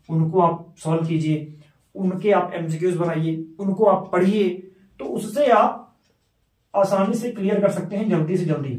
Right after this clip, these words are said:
ठीक है। तो ये आपका जो सिलेबस है उसको कहां से पढ़ना है इसके बारे में एक छोटा सा वीडियो था, आपको समझ में आया होगा। अगर आपको वीडियो पसंद आता है तो वीडियो को लाइक करें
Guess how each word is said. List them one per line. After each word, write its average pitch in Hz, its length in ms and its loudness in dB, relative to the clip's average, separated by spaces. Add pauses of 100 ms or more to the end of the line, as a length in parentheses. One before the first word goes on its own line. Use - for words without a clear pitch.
(640)
ठीक 202 180 -2
है। 254 80 2 (640)
तो 247 60 -6
ये 240 360 2
आपका - 1160 -2
जो - 120 2
सिलेबस 208 380 4
है 208 100 2 (340)
उसको - 200 -10
कहां 196 320 0
से - 120 2
पढ़ना 202 300 2
है 226 180 0
इसके 208 320 -6
बारे 196 260 4
में 202 80 0
एक 190 180 -2
छोटा 175 260 -4
सा 190 120 -2
वीडियो 151 320 -2
था, 220 120 0 (540)
आपको 185 340 -2
समझ 175 200 -4
में 160 100 -2
आया 160 160 4
होगा। 214 240 4 (500)
अगर 185 180 0
आपको 196 260 2
वीडियो 165 260 -2
पसंद 165 220 -2
आता 196 240 0
है 247 140 0 (480)
तो - 60 -8
वीडियो 160 260 -2
को 156 100 -4
लाइक 180 240 -2
करें 233 340 0